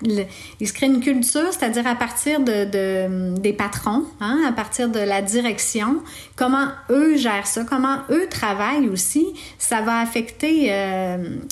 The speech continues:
le reste des employés. Comme par exemple, un employeur qui, lui, a pas de limite, il s'en met pas de limite de travail,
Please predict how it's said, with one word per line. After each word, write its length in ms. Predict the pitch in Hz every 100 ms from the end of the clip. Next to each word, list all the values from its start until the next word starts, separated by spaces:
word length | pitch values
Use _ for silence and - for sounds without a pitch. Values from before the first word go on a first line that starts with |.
| -
le 100 | 196
reste 260 | 185 220 220
des 140 | 196
employés. 400 | 190 190 202 262
Comme 140 | 240 214
par 120 | 214
exemple, 420 | 214 220 277 277 277 - -
un 420 | 202 202 202 196
employeur 680 | 196 208 220 220 254 285 277 -
qui, 140 | 226
lui, 380 | 202 233 330 311
a 80 | 208
pas 160 | 240
de 80 | 226
limite, 340 | 214 214 247 247
il 80 | 202
s'en 160 | 208
met 140 | 214 202
pas 160 | 262
de 80 | 233
limite 360 | 220 214 233 208
de 100 | 202
travail, 600 | - 196 208 220 226